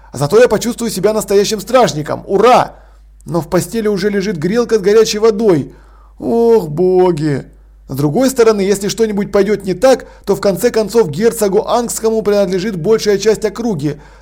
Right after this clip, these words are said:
так что виноват будет он, ура! А может быть, если я сумею отличиться, то получу работу в городе, и мама будет жить в доме, где не надо лежать без сна всю ночь, слушая, как мыши дерутся с тараканами. Ура!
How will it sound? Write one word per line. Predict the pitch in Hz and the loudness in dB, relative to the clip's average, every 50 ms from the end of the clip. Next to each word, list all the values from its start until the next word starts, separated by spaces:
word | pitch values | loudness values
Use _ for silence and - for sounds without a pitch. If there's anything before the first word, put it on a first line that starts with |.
| - - | -12 -2
так | - 190 202 196 | 0 0 2 0
что | - - 220 | 0 -2 0
виноват | 214 220 214 208 190 202 220 208 | 0 2 2 2 4 4 2 2
будет | 165 165 208 190 220 208 - | 0 -2 -4 -4 -4 -6 -6
он, | - 202 269 226 185 147 - - - | -2 2 4 4 4 2 -2 -6 -6
ура! | - 240 277 233 175 160 185 214 208 214 185 - - - - - - - - - - - - | -4 -2 -2 0 2 4 6 6 6 6 4 0 -4 -12 -20 -20 -20 -20 -20 -20 -14 -6 -4
А | 139 139 | -4 -4
может | 143 160 208 247 247 220 247 208 | -2 0 0 0 0 0 -2 -2
быть, | 196 202 196 - 175 | -2 -4 -4 0 0
если | 185 175 - 190 185 | 0 0 0 0 0
я | 196 185 | 0 0
сумею | 190 196 208 202 208 202 196 196 | -2 -4 -6 -4 -2 -2 -2 -2
отличиться, | 196 190 190 - - 240 262 262 - 208 190 160 - - - - - - | -2 -4 -6 -6 -4 -4 -4 -2 0 0 0 0 0 -6 -14 -20 -6 -2
то | - 196 | -2 0
получу | 196 202 196 196 196 202 226 247 | 2 2 0 0 -2 -2 0 2
работу | 226 220 196 233 247 269 262 | 2 2 2 0 0 -2 -4
в | 214 | -4
городе, | 165 151 214 214 202 202 202 175 175 214 196 175 - - - - | -2 2 2 4 4 4 2 0 -2 -4 -6 -8 -10 -14 -20 -12
и | - - 160 | -8 -6 -4
мама | 151 156 202 240 247 247 247 | 0 0 2 2 2 2 0
будет | 196 208 220 208 214 175 | 0 0 -2 -2 -2 -2
жить | 165 233 214 | -2 -4 -4
в | 175 156 | -4 -6
доме, | 143 156 233 254 247 247 233 | -4 0 0 0 0 -2 -4
где | 190 165 175 214 | -6 -6 -6 -6
не | 202 190 | -6 -4
надо | 180 220 240 226 233 226 | -2 -2 0 0 0 0
лежать | 220 202 160 196 226 214 | 0 0 0 0 0 0
без | 180 170 214 208 - | -2 -4 -6 -6 -6
сна | - 170 202 220 220 | -4 0 0 0 0
всю | - - 180 175 | 0 -4 -4 -4
ночь, | 175 196 240 240 - - - - - - - | 0 0 0 0 0 -6 -12 -20 -20 -20 -20
слушая, | - - - 190 220 208 - 214 220 | -16 -10 -6 -4 -4 0 2 2 2
как | 208 220 - - | 2 0 -4 -4
мыши | 180 196 220 190 - 220 | -4 -4 -4 -4 -4 -4
дерутся | 190 202 190 185 196 180 - 190 | -2 0 0 0 -2 -2 -4 -6
с | - | -4
тараканами. | - 190 190 214 214 - 220 226 190 170 160 156 151 - - - - | -2 0 0 0 0 0 2 2 2 0 -2 -4 -6 -8 -10 -10 -8
Ура! | - 247 262 262 262 240 - - 185 226 226 208 220 226 - - - - - | -4 -2 0 0 0 -2 -2 -2 0 2 4 4 6 6 6 4 4 0 -8